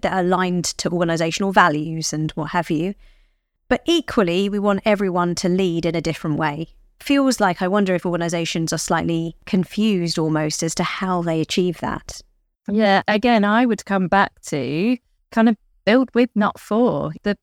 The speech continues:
Speaker 2: team that are doing the leadership development, investment or design and delivery or working with external partners, if that team all share a similar demographic <laughs> profile and they're trying to change the experience and the materials and the norm groups and the, all of those things that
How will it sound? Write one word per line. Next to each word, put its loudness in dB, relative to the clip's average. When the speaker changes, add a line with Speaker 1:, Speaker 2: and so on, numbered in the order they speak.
Speaker 2:
team 4
that 2
are 0
doing 2
the 2
leadership -2
development, 0
investment 0
or 0
design 2
and 0
delivery 0
or 2
working 0
with 0
external -2
partners, 2
if 0
that 2
team 4
all 0
share 2
a 0
similar 0
demographic -2
<laughs> -20
profile -2
and 6
they're 4
trying 2
to 2
change 2
the 0
experience -2
and 0
the 2
materials 0
and 0
the 0
norm 2
groups 0
and 0
the, 0
all 2
of -2
those 2
things -2
that 2